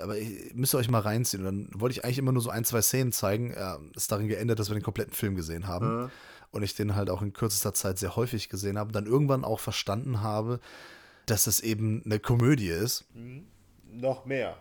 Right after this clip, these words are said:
Speaker 2: Dazu sag ich gleich noch was.
Speaker 1: Ja, es ist, äh, auch, es ist alles mögliche. Es ist auch ein Drama. Es ist auch eine romantische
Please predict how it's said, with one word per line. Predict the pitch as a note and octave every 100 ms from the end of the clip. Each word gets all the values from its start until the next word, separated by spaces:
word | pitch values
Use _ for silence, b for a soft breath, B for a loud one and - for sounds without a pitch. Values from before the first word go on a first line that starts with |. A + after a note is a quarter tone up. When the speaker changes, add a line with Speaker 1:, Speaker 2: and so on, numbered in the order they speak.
| -
Speaker 2:
Dazu | G#2 - G#2
sag | G#2+
ich | -
gleich | G2+ F#2+
noch | F2+ E2
was. | - -
Speaker 1:
Ja, | G#2 G2+ -
es | -
ist, | C3+ - -
äh, | G2+ -
auch, | G2+ - -
es | -
ist | E2
alles | E2+ -
mögliche. | G#2 E2+
Es |
ist | F#2+
auch | F2
ein | F#2+
Drama. | F#2 F#2 A#2+ B2+ A#2+
Es | -
ist | B2 - -
auch | E3 -
eine | C#3
romantische | B2+ A#2+ C3 A#2 B2+ A#2+ A2